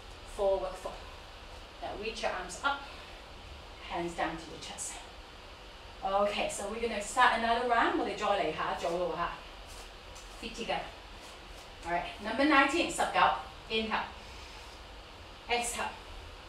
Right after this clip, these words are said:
Halfway up. Step back. Lower. Cobra up dog. Downward facing. Step or jump forward.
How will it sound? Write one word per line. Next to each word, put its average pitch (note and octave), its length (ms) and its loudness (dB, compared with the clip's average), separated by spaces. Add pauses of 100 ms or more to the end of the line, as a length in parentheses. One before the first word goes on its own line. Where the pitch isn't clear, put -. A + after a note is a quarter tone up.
(460)
Halfway B3+ 380 6
up. D4+ 120 4 (600)
Step A#3+ 340 2
back. - 220 6 (920)
Lower. A3+ 320 8 (880)
Cobra B3 600 6
up - 100 0
dog. - 280 4 (840)
Downward A3 340 4
facing. E3+ 320 -6 (920)
Step A3 340 2
or G#3 80 -6
jump G3 320 -4
forward. C#4+ 400 8